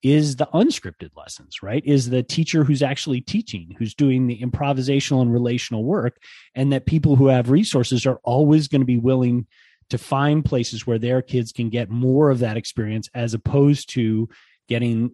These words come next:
less of the experience of scriptedness, right? 'Cause they understand that equality is not equity, and that if everybody's getting the same treatment, their kid is not getting a very good experience. So I think that's another thing about standardization to look around at, that,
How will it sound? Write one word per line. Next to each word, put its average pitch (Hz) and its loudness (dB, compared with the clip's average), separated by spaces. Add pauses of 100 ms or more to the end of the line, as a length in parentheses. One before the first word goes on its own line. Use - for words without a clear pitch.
less 120 -6
of 107 -6
the 110 -4
experience 110 -4
of 104 -2
scriptedness, - -10
right? 107 -12 (340)
'Cause 104 -4
they 170 2
understand 107 -6 (300)
that 117 -6 (260)
equality 135 0
is 117 -4
not 180 -2
equity, 82 -14 (300)
and 117 -2
that 120 -2
if 117 -4
everybody's 143 2
getting 131 0
the 120 -4
same 120 -4
treatment, 113 -4
their 131 0
kid 135 0
is 117 -4
not 120 -6
getting 113 -4
a 110 -6
very 110 -4
good 107 -4
experience. - -12 (460)
So 127 0
I 117 0
think 131 -4
that's 139 -6
another 131 -4
thing 127 -6
about 110 -8
standardization 120 0
to 104 -2
look 110 -4
around 120 0
at, 95 -6
that, 95 -6